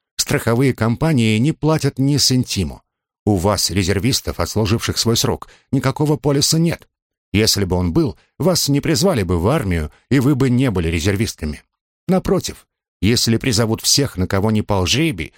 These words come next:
кому повезло, страховым компаниям придётся платить, согласно их же договорам о возмещении, тысяча пятьсот песет, ведь все призывники без исключения отправятся на войну,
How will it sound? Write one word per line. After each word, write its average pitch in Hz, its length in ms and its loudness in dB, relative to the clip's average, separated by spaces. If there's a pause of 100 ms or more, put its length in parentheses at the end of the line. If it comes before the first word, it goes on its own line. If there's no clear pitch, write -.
(140)
кому 135 240 2
повезло, 107 580 0 (260)
страховым 160 500 -2
компаниям 135 560 0
придётся 143 360 0
платить, 139 360 0
согласно 123 480 0 (120)
их 156 160 2
же 247 120 2
договорам 117 560 0
о 120 80 -2
возмещении, 101 760 0 (120)
тысяча 156 360 0
пятьсот 127 440 -2
песет, - 420 0 (300)
ведь 101 160 2
все - 300 0
призывники 110 580 0
без 101 200 2
исключения 101 640 0
отправятся 120 520 0
на 120 80 2
войну, 120 380 0